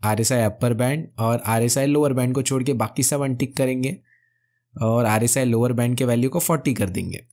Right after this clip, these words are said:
और ओके कर देंगे। उन्होंने ये बोला था कि इंडेक्स में आपको आरएसआई लोअर बैंड को फ़ोर्टी रखना है और स्टॉक्स के लिए अगर टेस्ट कर रहे हो तो थर्टी रखना है। So, हो गया सेटअप रेडी। चलिए, रूल्स देखने से पहले आपको सेटअप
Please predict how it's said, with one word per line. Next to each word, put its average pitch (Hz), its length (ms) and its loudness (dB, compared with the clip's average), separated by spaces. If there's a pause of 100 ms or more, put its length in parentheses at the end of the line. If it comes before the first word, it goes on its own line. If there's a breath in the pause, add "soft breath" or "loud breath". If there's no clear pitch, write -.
(220)
और 123 140 2
ओके 147 220 0
कर 117 120 0
देंगे। 107 360 -2 (640 soft breath)
उन्होंने 113 220 2
ये 120 160 4
बोला 127 200 2
था 131 100 0
कि 135 120 -2
इंडेक्स 117 540 0
में 131 80 2
आपको 123 260 -2
आरएसआई 117 520 2
लोअर 113 240 2
बैंड 120 200 0
को 123 60 0
फ़ोर्टी 117 360 0
रखना 123 260 -2
है 156 80 -6
और 117 260 -2
स्टॉक्स 113 360 -2
के 135 100 -2
लिए 127 120 2
अगर 123 120 2
टेस्ट 123 320 -2
कर 123 140 0
रहे 123 100 2
हो 139 60 0
तो 175 100 0
थर्टी 160 300 0
रखना 101 260 -2
है। - 160 -10 (840 soft breath)
So, - 120 0 (380)
हो 101 80 2
गया 113 140 2
सेटअप 120 340 -2
रेडी। 123 260 -2 (800 soft breath)
चलिए, 135 360 0 (400)
रूल्स 135 260 2
देखने 143 280 0
से 147 120 0
पहले 139 320 0
आपको - 420 -4
सेटअप 139 400 0